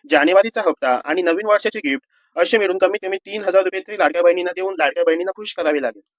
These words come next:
तसेच अशी अफवा पसरवली गेली आहे की लाडक्या बहिणीचे खूप अर्ज रद्द होणार आणि सर्व अर्जांची फेरतपासणी होणार आहे. पण सर्वात महत्त्वाची गोष्ट म्हणजे सरसकट सर्व महिलांच्या अर्जांची फेरतपासणी होणार नाही, फक्त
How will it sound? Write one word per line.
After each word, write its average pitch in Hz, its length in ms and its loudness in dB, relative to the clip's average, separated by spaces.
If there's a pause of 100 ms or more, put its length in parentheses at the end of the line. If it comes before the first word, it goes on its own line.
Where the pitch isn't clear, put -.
(160)
तसेच 240 360 -4
अशी - 240 -4
अफवा - 200 0
पसरवली 190 360 -2
गेली 165 180 2
आहे 180 160 0
की 165 180 -6 (380)
लाडक्या 160 280 2
बहिणीचे 220 420 -4
खूप 247 260 -8
अर्ज 185 160 0
रद्द 170 240 0
होणार 131 340 -6 (340)
आणि 190 240 -2
सर्व 226 340 -6
अर्जांची 190 520 0
फेरतपासणी 185 480 -6
होणार 147 220 -2
आहे. 120 140 -2 (340)
पण 180 280 0
सर्वात 160 420 0
महत्त्वाची 190 380 -4
गोष्ट 156 260 -2
म्हणजे 139 280 -6 (360)
सरसकट 202 600 -2
सर्व 180 320 2
महिलांच्या 180 440 -2
अर्जांची 165 340 -2
फेरतपासणी 170 540 -4
होणार 160 260 0
नाही, 143 200 -2 (600)
फक्त 214 180 0